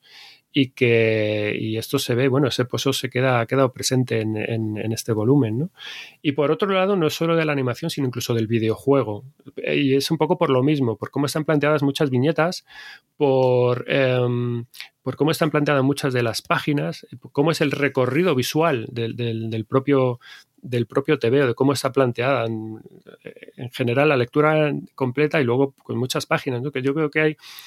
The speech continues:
hay mucho aquí de, de, de juegos de plataformas, de, pues esto del Donkey Kong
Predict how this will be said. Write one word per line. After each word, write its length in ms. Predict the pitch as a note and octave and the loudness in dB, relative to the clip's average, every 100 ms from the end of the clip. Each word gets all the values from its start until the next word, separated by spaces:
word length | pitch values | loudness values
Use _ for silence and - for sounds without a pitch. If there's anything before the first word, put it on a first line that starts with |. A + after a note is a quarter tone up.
| - - _ _ _ _ - | -20 -20 _ _ _ _ -6
hay 140 | D#3+ | 0
mucho 280 | E3 F#3 - | 2 2 0
aquí 180 | D3+ E3+ | -2 0
de, 200 | D#3 C#3 | 2 2
de, 220 | A#2+ A#2+ | 2 0
de 180 | A2+ C3 | -2 -6
juegos 340 | G#2 C#3 D3+ C3+ | -2 2 2 0
de 80 | |
plataformas, 720 | C3 B2+ G#2+ - D#3 D#3 C3 B2+ | 2 2 0 0 0 2 0 0
de, 280 | A2+ A2 B2 - | -2 -4 -8 -10
pues 180 | - | -10
esto 180 | A#2 - | -10 -6
del 140 | A2 A2 | -4 -2
Donkey 300 | A2+ G#2+ A2+ | -2 -4 -2
Kong 440 | C#3 C#3+ D3 D#3 | 2 4 2 -2